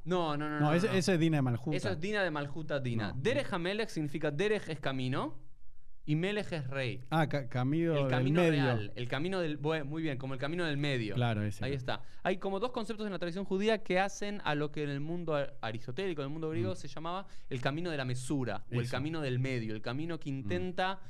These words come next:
Speaker 2: Correcto.
Speaker 1: evitar los extremos, ¿no es
Speaker 2: Mm.
Speaker 1: cierto? Y hay dos términos para utilizar en la tradición judía. Uno es Derech HaMelech,
Speaker 2: Mm.
Speaker 1: el camino real. ¿Por qué
Speaker 2: Mm.
Speaker 1: el camino real? Por un versículo del libro de Bemidbar, del libro de Números, que cuando, eh,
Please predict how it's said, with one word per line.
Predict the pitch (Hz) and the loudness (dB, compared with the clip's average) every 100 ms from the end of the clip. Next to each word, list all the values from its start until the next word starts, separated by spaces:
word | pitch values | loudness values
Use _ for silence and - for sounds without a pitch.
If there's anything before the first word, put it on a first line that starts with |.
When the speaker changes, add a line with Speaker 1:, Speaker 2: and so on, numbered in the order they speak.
| - - | -8 -6
Speaker 2:
Correcto. | 185 175 | -2 0
Speaker 1:
evitar | 147 156 151 180 180 175 | 2 0 0 0 0 0
los | 156 131 | -2 -4
extremos, | 127 - 135 107 98 - - | -4 0 0 0 -2 -4 -4
¿no | 104 | -2
es | |
Speaker 2:
Mm. | 101 | -2
Speaker 1:
cierto? | 135 127 123 - - - | 0 -2 -2 -4 -4 0
Y | 143 165 - - | 0 0 -4 -2
hay | 139 147 | 0 0
dos | 143 185 - | 0 0 2
términos | 156 143 123 | 0 0 0
para | 123 | 0
utilizar | 113 113 127 | 0 -2 -2
en | 127 | -2
la | 117 | 0
tradición | 110 123 | -2 -2
judía. | 131 156 175 | -2 -2 -2
Uno | 143 | -2
es | 147 | -2
Derech | 135 165 147 | -2 -2 -2
HaMelech, | 127 120 120 214 - - | -2 0 0 -2 -4 -6
Speaker 2:
Mm. | 101 92 | -4 -2
Speaker 1:
el | 87 | 0
camino | 123 135 135 | 0 0 0
real. | 120 104 117 117 | 0 0 0 0
¿Por | 113 | -2
qué | 139 | -2
Speaker 2:
Mm. | |
Speaker 1:
el | 143 | -2
camino | 139 139 | -2 -2
real? | 135 147 196 226 - - | 0 0 0 -4 -6 -4
Por | 123 143 | -2 -2
un | 147 | -2
versículo | 143 127 196 175 135 113 | -2 -2 -2 0 0 0
del | 113 120 | 0 -2
libro | 139 139 | -2 0
de | 120 | 0
Bemidbar, | 117 113 117 143 127 | 0 -2 0 0 0
del | 113 | -2
libro | 131 143 | -2 0
de | 147 | -2
Números, | 202 202 185 202 - - - | -2 0 2 0 -2 -6 -4
que | 143 131 | -2 0
cuando, | 143 139 139 139 139 131 | 2 2 2 2 2 2
eh, | 117 113 | 0 -2